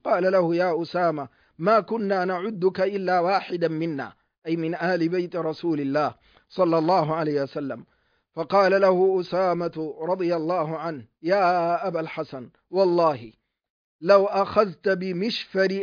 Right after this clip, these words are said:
أسد لأخذت بالآخر، حتى نهلك جميعا أو نحيا جميعا. أما هذا الأمر الذي دخلت فيه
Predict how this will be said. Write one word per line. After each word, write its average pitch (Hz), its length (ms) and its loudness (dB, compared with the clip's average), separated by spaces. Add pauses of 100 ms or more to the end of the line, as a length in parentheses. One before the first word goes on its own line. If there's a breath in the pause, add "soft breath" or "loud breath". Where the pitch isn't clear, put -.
أسد 175 720 2 (380)
لأخذت 196 800 2
بالآخر، 185 1000 2 (360)
حتى 202 840 4
نهلك 196 520 0
جميعا 208 960 0 (280)
أو 214 200 6
نحيا 208 800 4
جميعا. 160 580 -4 (500)
أما 202 500 4
هذا 190 480 2
الأمر 190 580 2
الذي 190 460 -2
دخلت 190 500 -2
فيه 220 460 -4